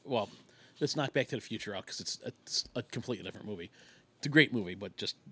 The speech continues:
not the same theme. Um, my personal favorite of the group between Real Genius, Weird Science, and My Science Project has always been Real Genius. Val Kilmer's, I think, second role. Maybe his first one was Top Secret, then he did that, did Real Genius, which I'll probably do on here 'cause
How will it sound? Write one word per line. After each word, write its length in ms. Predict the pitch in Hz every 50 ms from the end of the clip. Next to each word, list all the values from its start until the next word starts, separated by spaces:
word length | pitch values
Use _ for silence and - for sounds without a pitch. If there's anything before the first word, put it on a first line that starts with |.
| - -
not 180 | 131 123 98 95 - -
the 80 | 101
same 240 | - - 117 95 92
theme. 320 | - 165 160 117 104 120 - _ _ _ _ - _ _ - - - - _ _
Um, 400 | - 127 123 117 113 110 101 - - -
my 160 | - 147 175 226
personal 300 | - 196 180 - 180 -
favorite 320 | - 147 139 143 139 - - -
of 160 | 131 120 110
the 80 | 107 113
group 300 | 110 113 123 117 - _
between 360 | 120 - - 127 120 110 107
Real 200 | 110 123 135 135
Genius, 420 | 120 123 123 117 117 117 104 -
Weird 160 | 120 120 120 -
Science, 380 | - 131 113 113 110 107 -
and 60 | 117
My 60 | 101 -
Science 300 | - - 185 180 151 -
Project 340 | - 147 131 120 117 110
has 120 | - 123 117
always 180 | 123 117 107
been 140 | - 120 110
Real 160 | 107 101 92
Genius. 380 | 90 - 92 80 73 67 - -
Val 200 | - 113 117 120
Kilmer's, 480 | - - 139 127 120 117 113 110 101 -
I 60 | 95
think, 200 | - 123 101 - _ _
second 360 | - - 151 123 - - 135
role. 360 | 131 143 143 147 151 147 156 - _ - - - - - - - - _ _ _
Maybe 140 | - 127 123
his 120 | 120 - -
first 220 | - 135 131 -
one 60 | 135
was 120 | 127 110 -
Top 240 | - - 127 -
Secret, 340 | - - 127 117 - 135 110
then 100 | - 113
he 80 | 110 107
did 180 | 92 107 95 95
that, 220 | 117 107 98 95 - _ _ _ _
did 220 | 120 107 92 95
Real 160 | 110 101 90
Genius, 340 | - 113 107 92 85 - -
which 240 | 104 101 - - - - - - - - - - - - - - _ _ _ - -
I'll 80 | 147
probably 320 | 143 - - 170 160 151 127
do 160 | 120 135 131
on 140 | 123 113 110
here 280 | 117 113 110 110 107 - -
'cause 220 | - 127 101 110